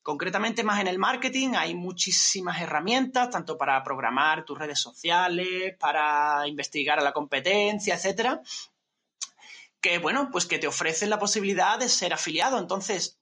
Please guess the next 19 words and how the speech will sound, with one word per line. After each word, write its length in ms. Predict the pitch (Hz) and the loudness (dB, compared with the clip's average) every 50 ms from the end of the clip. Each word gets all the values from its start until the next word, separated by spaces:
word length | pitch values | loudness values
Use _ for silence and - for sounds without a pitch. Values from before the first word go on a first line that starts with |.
| _ _ | _ _
una 240 | - 175 170 165 165 | -6 -2 0 0 2
manera 560 | 165 156 160 180 202 214 208 156 135 - - _ - | 2 2 2 2 4 4 2 2 0 -2 -8 _ -18
muy 280 | 123 131 139 156 165 | -16 -14 -10 -8 -6
fácil 440 | 170 - 165 165 - - 208 175 156 | -2 0 2 2 0 0 -4 -6 -4
que, 240 | - 147 - - _ _ _ | -6 -8 -8 -8 _ _ _
que 100 | - 143 | -8 -6
se, 240 | - - - - 127 | -6 -6 -8 -10 -14
que 100 | - - | -10 -8
se 120 | - 151 | -6 -4
me 100 | 139 127 | -4 -4
ocurre 480 | 127 127 170 208 202 190 196 233 277 262 - - - - - - - - | -4 0 0 0 0 2 0 0 -2 -2 -8 -16 -16 -16 -16 -16 -8 -4
a 120 | - - 180 | -2 0 2
través 320 | 170 175 175 175 180 175 | 2 2 2 2 0 0
de 80 | 180 190 | 0 2
los 140 | 180 175 170 | 2 2 2
afiliados 680 | 180 180 - 196 190 190 196 214 220 240 262 285 - - | 0 0 -2 0 2 2 4 4 4 4 2 2 0 0
es 240 | - 190 196 190 170 | 0 -2 -2 -2 -2
de 180 | 156 170 165 156 | -2 0 0 0
hacerte 720 | 139 - - - 151 147 160 160 - - 202 180 - - _ | 0 -2 -2 -2 -2 -2 -2 -4 -2 -2 -2 -2 -2 -6 _